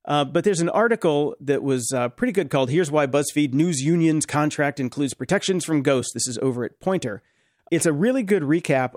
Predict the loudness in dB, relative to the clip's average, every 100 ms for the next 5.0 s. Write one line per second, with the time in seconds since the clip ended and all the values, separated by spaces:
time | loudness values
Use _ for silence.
0 | 0 0 0 0 0 0 0 2 2 2
1 | 0 _ -2 0 0 -2 0 0 0 2
2 | 2 2 0 0 -2 -2 0 0 0 2
3 | 0 2 0 0 -2 -2 -2 -4 -4 -6
4 | 0 0 0 0 0 0 0 -2 -2 -2